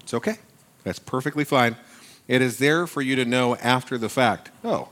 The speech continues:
it happened exactly the way God said," you know? Um, also, much of messianic prophecy will be fulfilled at the eschatological end of this age, and that would involve the day of the Lord,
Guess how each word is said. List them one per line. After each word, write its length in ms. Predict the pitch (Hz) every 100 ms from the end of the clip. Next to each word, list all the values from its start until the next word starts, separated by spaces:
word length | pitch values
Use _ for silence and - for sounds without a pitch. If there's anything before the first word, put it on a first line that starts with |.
| -
it 100 | 104
happened 300 | 110 - 92
exactly 500 | 78 95 104 - 131
the 100 | 110
way 140 | 113
God 280 | 107 87 90
said," 200 | - - - _ _ _ _
you 100 | 120
know? 260 | 117 127 170 - - _ - - - - - - -
Um, 460 | 143 120 101 95 92 _ _ _ _ _ _ _ _ -
also, 500 | 143 151 - 156 135
much 300 | 131 147 175
of 140 | 156 123
messianic 800 | 139 139 143 139 135 135 - - - - _ _
prophecy 880 | - 139 147 143 - 123 113 120 - -
will 160 | 120
be 140 | 117 120
fulfilled 880 | 135 120 - 240 208 127 120 127 143 - - _ -
at 200 | 127 131
the 160 | 131
eschatological 920 | 139 160 - 156 143 135 131 127 131 -
end 180 | 120 120
of 120 | 117
this 200 | 127 - -
age, 340 | 175 139 104
and 100 | 117
that 140 | 127 127
would 100 | 127
involve 540 | 123 117 117 117 113 - - _
the 100 | 98
day 220 | 95 113
of 120 | 113
the 60 | 101
Lord, 520 | 101 127 190 214 226